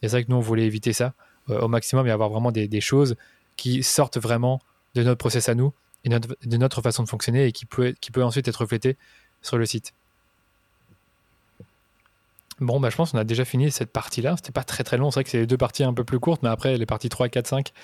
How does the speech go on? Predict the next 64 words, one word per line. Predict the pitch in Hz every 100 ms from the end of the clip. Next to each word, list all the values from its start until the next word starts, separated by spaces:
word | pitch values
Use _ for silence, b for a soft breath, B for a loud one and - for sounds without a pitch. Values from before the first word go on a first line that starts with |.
| B B B
sont | - 120
assez, | 117 107 127
euh, | 117 110 - B B B
voilà, | 117
il | 110
y |
a |
beaucoup | 113 120
de | 127
choses | 123
à | 120
dire, | 147
je | -
pense. | 139 151 - b b b
Déjà, | 117 131
la | 123
partie | 117 110 - 123
brief. | 117 131 160 - -
Donc, | 113
la | 113
partie | 120 113
brief, | 117 143
c'est | - 117
quoi | 139
pour | 135 120
moi ? | 120 147 b b b -
En | 117
gros, | 117 143
c'est | 147 120
comment | - 135 143
est-ce | -
que | 123
j'imagine | 120 117 117
le | 117
site, | 110 143 165 - b b b -
euh, | 110 107
combien | - 123 131
il |
y | 127
aura | 113
de | 113
sections | - 131 - 135
sur | 123
les | 110
pages. | 131 143 113 - _ -
Donc, | 107
les | 113
sections, | - 117 143
c'est | 139 120
quoi ? | 135
C'est | 135
des | 117
parties | 117 127 -
de | 131
la | 117
page. | 123 127
Donc, | 113 107 107
on | 113
peut | 117
avoir | 117
une | 117
section | 110 120 - 123
pour, | 113 120
euh, | 110